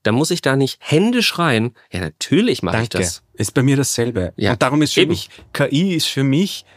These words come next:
Speaker 2: ein, also unser, unser Chatbot, also in Wahrheit ist unser Chatbot ja nicht ein Chatbot, sondern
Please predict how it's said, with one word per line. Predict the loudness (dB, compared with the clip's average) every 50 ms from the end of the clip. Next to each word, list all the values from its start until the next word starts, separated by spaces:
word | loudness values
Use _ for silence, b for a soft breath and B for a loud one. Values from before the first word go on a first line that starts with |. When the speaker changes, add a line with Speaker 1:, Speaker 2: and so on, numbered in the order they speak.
| b b b b -4
Speaker 2:
ein, | -2 0 0 0 -2 -4 -6 _
also | -2 0 0 0 0 b b b b b b b _ _
unser, | 2 2 4 6 6 4 4 2 2 2
unser | 0 2 4 4 2 2
Chatbot, | 0 0 0 0 0 -2 0 2 2 2 2 _ -10 -4
also | -2 0 2 2
in | 2 4
Wahrheit | 4 2 2 2
ist | 2 2
unser | 0 0 0 -2
Chatbot | 0 0 0 -2 0 _ -2 0 2 2
ja | 2 4
nicht | 2 0 -2 -2 -4
ein | -6 -4 -2
Chatbot, | -2 -2 -2 -2 _ 0 0 0 0
sondern | -2 0 0 0 0 -2 -4